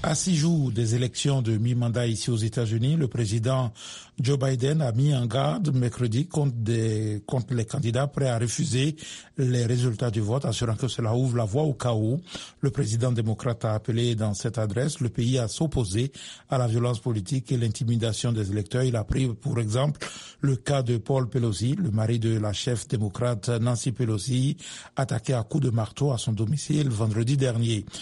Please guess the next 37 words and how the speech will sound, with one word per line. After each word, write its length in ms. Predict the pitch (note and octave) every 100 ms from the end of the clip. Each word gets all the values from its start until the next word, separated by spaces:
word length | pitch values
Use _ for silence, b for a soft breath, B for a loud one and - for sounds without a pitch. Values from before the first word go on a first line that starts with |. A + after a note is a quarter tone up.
| B B B
L'agresseur 580 | C3 A#2+ C3+ - D3 B2
a 40 |
indiqué 420 | A2 G#2+ A2 C3+
qu'il 260 | B2 - A#2+
cherchait 440 | - B2 - -
en 100 | A#2+
réalité 560 | G#2+ A2+ A2 - C3 B2
la 140 | A2+
dirigeante 400 | G#2+ A2+ G#2 A2+
américaine. 680 | G#2+ G#2 G#2 F#2 A#2+ C3 D3 C#3+ B B B
Certains 460 | - C3+ - C3+ B2
agents 460 | A#2 B2+ C3 A#2 A2 -
électoraux 640 | C3+ B2 - A#2 A2 C3+ -
et 220 | C3 A#2+
élus 260 | G#2 A#2+
ont 140 | B2+ A2
aussi 200 | G#2 C3+
dit 200 | A2+ B2
avoir 280 | A2 A2+ A2
constaté 460 | A#2+ G#2+ G#2+ F#2 C3
une 100 | A#2
hausse 360 | A#2 D3+ - - B B B
des 120 | D3
menaces 400 | B2+ A#2 A#2 A2+
et 40 | C3+
intimidations. 840 | A2+ - A#2 A2 G#2+ - B2 B2+ B B B B
Les 140 | B2
Américains 460 | A#2+ A#2 G#2+ - A#2
sont 200 | - G#2+
appelés 360 | G#2 C3 A#2
mardi 400 | A#2 G#2 G2 A2+
à 100 | A#2
renouveler 460 | G#2+ A2+ A2+ A#2 B2
l'ensemble 420 | B2 A#2 - C3+
des 140 | A#2+ A2
sièges 400 | - F#3 C#3 A2+
de 280 | A#2+ A#2